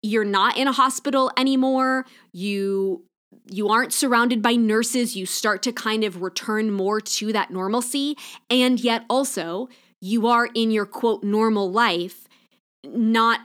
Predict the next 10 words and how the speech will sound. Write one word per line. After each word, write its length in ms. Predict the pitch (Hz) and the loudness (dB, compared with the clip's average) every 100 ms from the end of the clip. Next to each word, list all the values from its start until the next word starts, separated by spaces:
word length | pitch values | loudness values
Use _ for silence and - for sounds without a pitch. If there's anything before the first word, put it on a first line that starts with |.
| _ - | _ -20
feeling 460 | - 247 240 233 | -2 0 2 2
or 120 | 214 | 2
functioning 600 | 202 240 240 - 214 190 185 | 0 0 0 -2 -2 -4 -2
at 180 | 208 202 - | -2 -2 -2
all 340 | 208 233 233 | 0 2 2
like 300 | 220 196 196 | 0 -2 -4
you 140 | 190 | -8
were 320 | 185 180 254 240 | -4 0 0 0
before. 680 | 190 - 175 165 151 208 - _ - | -4 -8 -10 -6 -6 -6 -10 _ -4
And 320 | 208 202 | -2 -2